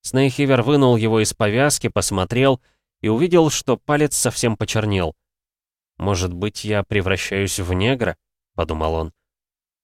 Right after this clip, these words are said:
Он добрёл, а вернее доплыл до автодома, разгребая густой воздух руками, как воду, нагнулся к заднему бамперу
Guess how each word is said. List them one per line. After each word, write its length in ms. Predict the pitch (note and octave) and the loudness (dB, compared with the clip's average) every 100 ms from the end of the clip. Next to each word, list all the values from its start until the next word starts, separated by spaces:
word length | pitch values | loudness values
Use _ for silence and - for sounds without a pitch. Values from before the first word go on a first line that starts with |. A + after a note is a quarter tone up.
| _ | _
Он 220 | - F#2+ F2 | -4 -2 0
добрёл, 640 | F2 F2+ C3 C#3 C#3 - | 0 2 4 4 2 0
а 180 | G2 F2 | -4 -2
вернее 400 | F#2+ G#2+ A#2 A2+ | -2 0 0 0
доплыл 600 | G2+ A#2+ B2+ B2 A2+ G2+ | -2 -2 2 4 4 4
до 200 | F#2 F#2 | 2 2
автодома, 580 | - G2 F2+ C3 A#2+ G2 | 0 -4 0 2 2 2
разгребая 560 | D#2+ E2+ F#2 A#2+ A2 | 0 -2 0 0 0
густой 420 | F2+ F#2 - A#2 | -2 -4 -2 0
воздух 400 | G2 G#2 F#2 G2 | 0 -2 -2 -2
руками, 480 | F#2+ F2+ G#2+ G#2 G2+ | -2 -2 -2 -2 -4
как 240 | - G2 G2 | -4 -6 -2
воду, 420 | G#2 A#2+ F#2 E2 _ _ _ _ | 0 2 0 -4 _ _ _ _
нагнулся 520 | E2 E2 F#2 A2+ G2+ F2+ | -6 -2 2 2 2 -2
к 60 | |
заднему 440 | E2+ F2+ F2 F2 E2+ | -2 -2 -2 -2 -2
бамперу 500 | F#2+ A2+ A#2+ A2+ | 0 0 0 -2